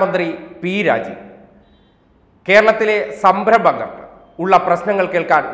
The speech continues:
നേരിട്ട് എല്ലാവരെയും കേൾക്കാനും കാണാനും തയ്യാറായി. പക്ഷേ കിറ്റക്സിന്റെ ഒരു പ്രതിനിധി പോലും ആ വിളിച്ചു ചേർത്ത യോഗത്തിൽ പങ്കെടുത്തില്ല. എന്തുകൊണ്ട്? ഇത്രത്തോളം മാധ്യമ കോലാഹലങ്ങൾ നടത്തി, സോഷ്യൽ മീഡിയയിലൂടെ വലിയ പ്രചരണങ്ങൾ നടത്തി,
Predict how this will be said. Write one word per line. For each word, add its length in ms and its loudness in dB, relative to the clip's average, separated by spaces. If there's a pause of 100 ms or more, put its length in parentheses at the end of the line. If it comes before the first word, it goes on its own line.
നേരിട്ട് 420 -2 (200)
എല്ലാവരെയും 440 0 (200)
കേൾക്കാനും 520 2 (140)
കാണാനും 420 2
തയ്യാറായി. 320 -10 (580)
പക്ഷേ 240 0 (460)
കിറ്റക്സിന്റെ 580 -4 (160)
ഒരു 140 -4 (220)
പ്രതിനിധി 560 -2
പോലും 200 -6 (360)
ആ 20 6 (100)
വിളിച്ചു 300 -4
ചേർത്ത 220 -4 (100)
യോഗത്തിൽ 280 -8 (100)
പങ്കെടുത്തില്ല. 420 -12 (580)
എന്തുകൊണ്ട്? 420 -12 (680)
ഇത്രത്തോളം 520 2 (380)
മാധ്യമ 380 4 (160)
കോലാഹലങ്ങൾ 600 2
നടത്തി, 240 -4 (680)
സോഷ്യൽ 460 2
മീഡിയയിലൂടെ 420 0 (160)
വലിയ 400 2 (140)
പ്രചരണങ്ങൾ 520 0
നടത്തി, 240 -4